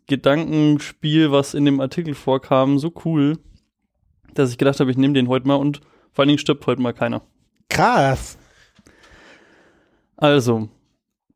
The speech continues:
Speaker 1: Schiff des Theseus geht zurück auf so einen älteren Griechen,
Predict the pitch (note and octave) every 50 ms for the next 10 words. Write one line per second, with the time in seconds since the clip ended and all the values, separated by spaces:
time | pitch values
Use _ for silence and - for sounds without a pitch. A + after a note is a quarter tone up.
0 | _ _ _ _ _ _ _ - - - G3+ - - G3+ G3 - - F3+ D3 C3+
1 | C3 C3 C#3+ E3 G3 F#3 - - - - D3 C#3+ C#3+ - - - - D#3+ D3+ C#3+
2 | D#3+ F3+ F3 - - - - C#3+ C#3 C3+ - - - C#3+ C#3 C#3 C3+ C3 C3+ -
3 | _ _ _ _ _ _ _ _ - C#3 D3 D3+ - D3+ C3+ C3 B2+ B2 A#2+ B2
4 | C#3 D#3 F3+ - - A#3 B3 B3+ A#3+